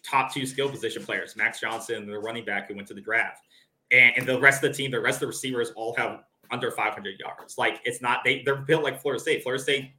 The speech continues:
didn't have a high volume receiver last year. Um, you know, they lost some guy, you know, but we, we bring back a lot of, you know, on the skill and quarterback and running back. Um, but they, you know, never, uh,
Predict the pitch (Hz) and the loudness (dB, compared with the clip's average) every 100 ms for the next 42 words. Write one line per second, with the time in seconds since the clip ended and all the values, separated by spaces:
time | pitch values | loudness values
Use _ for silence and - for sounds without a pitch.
0 | _ - 123 113 135 156 123 110 113 107 | _ -6 -6 4 6 8 6 2 2 0
1 | 110 101 101 101 98 104 104 101 - - | 0 -2 -4 -6 -12 -12 -12 -12 -14 -14
2 | - - - - - - _ - 107 101 | -14 -14 -16 -20 -20 -20 _ -8 -6 -6
3 | 98 - 107 101 113 120 113 113 - 107 | -10 -14 -10 -2 0 2 0 -2 -4 -4
4 | 107 107 127 101 - 123 117 143 156 151 | -4 -4 -6 -6 -4 -2 -2 2 2 2
5 | 151 156 151 135 131 123 117 110 113 104 | 0 2 4 4 6 6 4 -2 -6 -8
6 | 104 101 - 113 110 104 - 110 104 107 | -8 -10 -2 0 0 -4 -4 -4 0 -2
7 | 101 101 107 120 101 95 101 - - - | -2 -6 -10 -10 -8 -8 -8 -14 -20 -20
8 | _ - 110 101 - - 127 117 113 107 | _ -4 -2 -2 -6 -4 2 2 2 -2
9 | - 107 101 123 123 120 117 | -8 -12 -8 -4 -2 0 -2